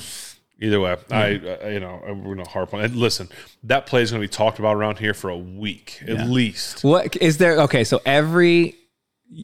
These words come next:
Speaker 2: Yinzer and sports outlet is gonna just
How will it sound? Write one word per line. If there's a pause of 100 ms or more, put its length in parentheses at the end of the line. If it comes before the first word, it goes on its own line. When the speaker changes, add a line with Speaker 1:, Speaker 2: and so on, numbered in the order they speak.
(380)
Speaker 2:
Yinzer
and
sports
outlet
is
gonna (1300)
just